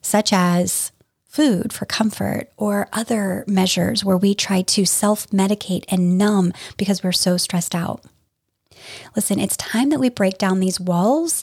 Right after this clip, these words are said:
and the stigma and the shame around rest. And we gotta do this together, right? You wanna do it with me? So what we need to remember is that our worthiness is not connected to what we do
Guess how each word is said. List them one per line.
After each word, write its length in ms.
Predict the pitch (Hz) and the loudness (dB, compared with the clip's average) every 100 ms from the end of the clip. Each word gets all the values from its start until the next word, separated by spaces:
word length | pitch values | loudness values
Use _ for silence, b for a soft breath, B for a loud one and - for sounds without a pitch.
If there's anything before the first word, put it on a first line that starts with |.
| B | B
and 120 | - 202 | -2 0
the 60 | |
stigma 480 | 196 - 202 226 240 | 0 -2 0 2 2
and 120 | 214 | 2
the 40 | 196 | 2
shame 560 | - - 180 185 262 311 B B B B | 0 0 2 2 2 0 B B B B
around 480 | 196 214 220 214 190 | -2 0 0 0 0
rest. 380 | 202 - - | -2 -4 -6
And 60 | 202 | -2
we 60 | 214 | 0
gotta 260 | 254 294 - | 0 -2 -2
do 120 | - 240 | 0 2
this 180 | 240 | 0
together, 500 | - 196 175 - - 185 | -2 -2 -2 -2 -4 0
right? 320 | 196 254 277 | 2 2 0
You 100 | 220 | 0
wanna 140 | 226 220 | 2 2
do 120 | 233 | 4
it 60 | |
with 160 | 240 240 | 2 2
me? 280 | 294 440 403 B B B B B B | 2 0 -4 B B B B B B
So 220 | - 311 | -4 0
what 140 | 277 254 | 2 2
we 100 | 294 | 2
need 160 | 302 | 2
to 120 | 311 339 | 2 2
remember 380 | 294 302 302 | 2 2 2
is 140 | 240 226 | 2 0
that 240 | 220 214 - | -2 -4 -4
our 100 | 226 | -4
worthiness 840 | 226 220 254 277 311 330 392 - - | -2 0 2 2 2 4 2 -2 -4
is 120 | 254 | 0
not 340 | 240 254 277 - | 2 2 0 -2
connected 480 | 269 247 240 240 | 0 0 0 -6
to 100 | - | -4
what 160 | 220 214 | -2 -2
we 100 | 208 | -2
do 460 | 185 269 202 - | 0 2 0 -4